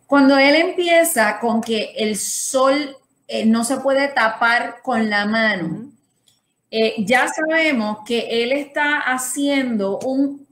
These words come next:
Speaker 1: me estoy saliendo de las controversias del Partido Nuevo Progresista que está en el poder, de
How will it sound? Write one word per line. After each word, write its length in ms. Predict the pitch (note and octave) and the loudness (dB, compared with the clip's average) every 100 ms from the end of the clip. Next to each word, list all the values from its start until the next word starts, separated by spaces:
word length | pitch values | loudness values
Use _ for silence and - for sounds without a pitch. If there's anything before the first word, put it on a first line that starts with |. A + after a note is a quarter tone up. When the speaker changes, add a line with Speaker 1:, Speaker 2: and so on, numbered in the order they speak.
| _ | _
Speaker 1:
me 220 | - A#3 A3+ | -4 0 0
estoy 300 | A3+ C4 B3+ | 0 -2 0
saliendo 760 | D4+ B3+ B3+ B3 A#3+ G#3+ F#3+ | 0 0 -2 -4 -2 0 -2
de 160 | F#3+ G3 | -2 -2
las 160 | G3 | -2
controversias 1120 | - A3+ G3+ G#3+ G#3 A3 C#4+ - D4 D4 C#4+ | -2 -4 -4 -2 0 0 -2 -4 -2 -2 -2
del 240 | A3 A3 G#3 | -2 -2 -2
Partido 420 | G#3+ G#3+ C4+ C#4+ | -2 -2 -2 0
Nuevo 280 | C#4 C#4 C4+ | 0 0 -2
Progresista 760 | C4 B3 B3 - D#4+ - C4+ | -4 -4 -4 -6 -8 -6 -6
que 100 | - | -4
está 280 | G3+ - C4+ | -8 -2 0
en 100 | C#4 | 0
el 240 | A#3 G3 - | -2 -4 -6
poder, 380 | F3+ F#3 F3+ E3+ | -6 -6 -6 -4
de 280 | G#3+ - | -4 -4